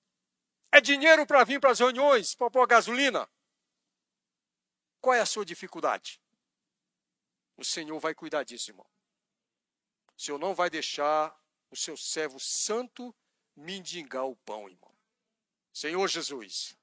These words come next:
Olha, irmão, eu quero dar um testemunho pra vocês. Nesses dias eu tava fazendo uma reflexão da minha vida. Eu falei, "Senhor, tu é maravilhoso demais, ó Deus. Tu tem cuidado de mim, da minha família, dos meus irmãos."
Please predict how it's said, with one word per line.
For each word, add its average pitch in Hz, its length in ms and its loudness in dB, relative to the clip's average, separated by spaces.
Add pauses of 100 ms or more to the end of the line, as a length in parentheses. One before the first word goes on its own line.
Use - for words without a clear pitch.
(520)
Olha, 196 140 -2
irmão, 214 140 2
eu 208 40 0
quero 214 160 -2
dar 208 80 0
um 202 60 -4
testemunho 202 440 -4
pra 185 140 -2
vocês. 139 680 -8 (1400)
Nesses 214 440 -2
dias 262 300 -2
eu 254 100 -4
tava 226 240 0
fazendo 214 340 -2
uma 202 140 -4
reflexão 185 500 -8
da 160 140 -8
minha 156 180 -12
vida. 135 200 -16
Eu - 40 -20
falei, 151 240 -16
"Senhor, 110 720 -12 (1300)
tu 147 80 -12
é 147 80 -4
maravilhoso 135 680 -10
demais, 120 360 -14
ó 120 80 -18
Deus. - 460 -18 (800)
Tu 165 100 -20
tem 196 180 -6
cuidado 170 480 -6
de 151 200 -18
mim, 160 180 -14
da 165 140 -8
minha 151 160 -14
família, 120 600 -18 (800)
dos 165 180 -14
meus 170 300 -6
irmãos." 127 840 -14